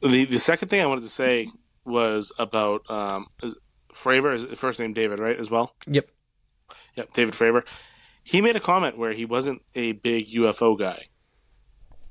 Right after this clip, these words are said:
Speaker 1: Um, the thing I loved about him was, like, you could tell he wasn't super thrilled to be there, which I think kinda added to his credibility. He made a comment when they said, "Why are you here? Why are you doing this?" And he said,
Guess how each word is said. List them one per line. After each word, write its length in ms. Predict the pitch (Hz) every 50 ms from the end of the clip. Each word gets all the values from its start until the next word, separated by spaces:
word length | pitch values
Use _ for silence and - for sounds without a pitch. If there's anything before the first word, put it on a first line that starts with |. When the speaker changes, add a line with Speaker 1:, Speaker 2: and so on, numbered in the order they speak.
| - - - -
Speaker 1:
Um, 160 | - 127 147
the 160 | 147 165 202 202
thing 240 | - - 262 370
I 60 | 349 269
loved 260 | 190 175 196 185 170
about 240 | 151 151 143 131 120
him 380 | 123 131 127 127 131 127 120
was, 400 | 123 120 117 113 110 107 - - - _ _ -
like, 160 | 123 113 -
you 80 | 196 254
could 120 | 277 190
tell 160 | - 131 127
he 120 | 113 123 135
wasn't 320 | 139 135 131 131 110 101
super 260 | - - 123 - -
thrilled 300 | 101 - - 117 113 110 101
to 60 | 107
be 160 | 104 107 107
there, 260 | 110 117 120 127 - _ _ _ _ _ _ _ _ _ _ _ _ _ _ _ _ _ _ _ _ _ _ _ _ _ _ _ _ _ _ _ _ _ _ _ _ _
which 200 | - 151 - -
I 80 | 143 139
think 180 | 190 202 196
kinda 260 | - 185 175 147 -
added 300 | 127 113 117 120 127 127
to 140 | - 135 117
his 180 | 117 123 120 -
credibility. 580 | - 127 123 117 110 107 110 110 117 117 123
He 120 | 120 135 156
made 180 | 160 165 160
a 40 | 147
comment 420 | - - 131 131 131 127 120 113 -
when 380 | - 135 127 117 117 120 120 123
they 80 | 123 120
said, 260 | - 131 120 113 113
"Why 140 | 120 123 131
are 80 | 139
you 160 | 139 131 127
here? 160 | 120 123 113 107
Why 140 | 110 113
are 40 | 117
you 80 | 117 113
doing 220 | 117 113 110 104
this?" 160 | 104 101 -
And 80 | - 110
he 40 | 110
said, 220 | - 117 107 -